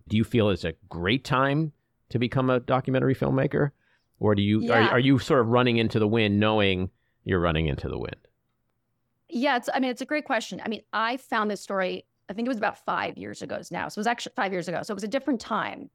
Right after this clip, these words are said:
Speaker 2: than it is now. I think being really naive helped me out a lot,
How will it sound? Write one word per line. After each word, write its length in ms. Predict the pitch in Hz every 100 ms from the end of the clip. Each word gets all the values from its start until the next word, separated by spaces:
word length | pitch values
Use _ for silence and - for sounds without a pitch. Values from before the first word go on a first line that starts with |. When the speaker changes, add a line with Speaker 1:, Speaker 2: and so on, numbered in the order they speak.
| _
Speaker 2:
than 120 | 226 190
it 100 | 185
is 180 | 180
now. 420 | 185 180 180 185 - _ -
I 80 | 214
think 180 | 247 247
being 220 | 240 220
really 240 | 220 226
naive 800 | 214 190 170 - 180 214 262 269 _ _ _ _ _ _ _ -
helped 380 | - 220 214
me 160 | 202 190
out 280 | 180 185 -
a 80 | -
lot, 420 | 165 160 175 311